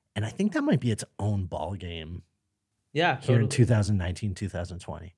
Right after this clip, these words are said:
Speaker 2: Yeah, totally. I think that one article, that New York Times article, is a, in, like, the indie V C stuff is testament with that. Um,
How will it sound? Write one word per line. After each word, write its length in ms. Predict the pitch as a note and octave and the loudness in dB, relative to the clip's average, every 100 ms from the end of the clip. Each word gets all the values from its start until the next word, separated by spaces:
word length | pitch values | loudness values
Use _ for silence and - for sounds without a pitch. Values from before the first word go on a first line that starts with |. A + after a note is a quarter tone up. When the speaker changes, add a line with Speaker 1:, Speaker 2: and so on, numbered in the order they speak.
| _ | _
Speaker 2:
Yeah, 220 | - C#3 C3+ | -6 -4 -4
totally. 360 | B2 B2 A#2+ A2+ - | -8 -6 -8 -10 -10
I 60 | C3 | -4
think 140 | C3+ | 0
that 200 | B2 A#2 - | 0 -2 -6
one 280 | A2+ A2 A#2 | -10 -4 -2
article, 560 | A2 A2 - G#2+ G#2 - | -2 -2 -6 -10 -12 -12
that 100 | G#2 | -12
New 80 | A#2 | -8
York 180 | G#2+ - | -8 -8
Times 160 | A2 | -10
article, 300 | G#2+ G#2 G2+ | -8 -8 -10
is 100 | G2+ | -10
a, 220 | F#2+ F2+ - _ _ _ _ | -10 -12 -14 _ _ _ _
in, 80 | A#2 | -12
like, 180 | G#2 G#2 | -10 -12
the 80 | G#2+ | -12
indie 260 | A2+ G#2+ | -8 -8
V 120 | G#2+ G2+ | -10 -14
C 160 | G2+ | -16
stuff 180 | G2+ G2+ A2 | -14 -14 -16
is 80 | |
testament 480 | - - G2+ G#2+ G2 | -20 -18 -16 -12 -14
with 80 | - | -14
that. 200 | - - - | -16 -18 -12
Um, 440 | A#2 A2+ G#2 G2+ | -6 -4 -4 -8